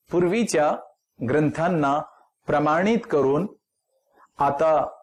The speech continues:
प्रलयापर्यंत परिपूर्ण मार्गदर्शन देतो. श्रद्धा ठेवा व आचरण करा. यापूर्वी की अहंकार करणाऱ्यांचे चेहरे विद्रूप होतील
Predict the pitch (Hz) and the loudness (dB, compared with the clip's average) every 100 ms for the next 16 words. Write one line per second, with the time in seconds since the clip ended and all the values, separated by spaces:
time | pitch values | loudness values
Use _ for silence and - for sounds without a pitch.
0 | _ - 156 175 202 202 170 208 123 - | _ -4 0 2 2 2 2 0 -2 -6
1 | - _ _ _ _ _ _ _ _ _ | -18 _ _ _ _ _ _ _ _ _
2 | _ _ - 170 180 - 175 190 160 135 | _ _ -2 0 0 0 0 0 0 0
3 | 127 117 110 180 180 135 107 123 113 - | 0 0 -2 -2 -2 -2 0 -2 -2 -8
4 | _ _ _ _ _ - 135 120 117 143 | _ _ _ _ _ -4 -2 0 0 -2
5 | 139 139 139 147 147 - _ _ _ _ | -2 0 0 0 -4 -12 _ _ _ _
6 | _ _ _ 151 123 131 131 160 156 170 | _ _ _ -2 0 0 0 0 2 0
7 | 156 143 139 135 - _ _ _ _ _ | 0 0 0 -2 -6 _ _ _ _ _
8 | _ _ - 117 185 196 170 170 156 170 | _ _ -6 -2 0 0 0 0 0 0
9 | 175 190 _ _ _ - - 135 147 156 | -2 -6 _ _ _ -8 -4 -2 0 -2
10 | 139 165 165 170 - 156 143 143 139 147 | 0 0 2 2 0 0 0 0 2 2
11 | 170 147 143 135 120 - - - _ - | 0 0 0 0 -2 -8 -20 -20 _ -2
12 | 151 160 165 143 - 113 170 170 226 208 | 2 2 2 0 -2 -2 0 2 2 0
13 | 147 135 151 147 | 0 -2 0 0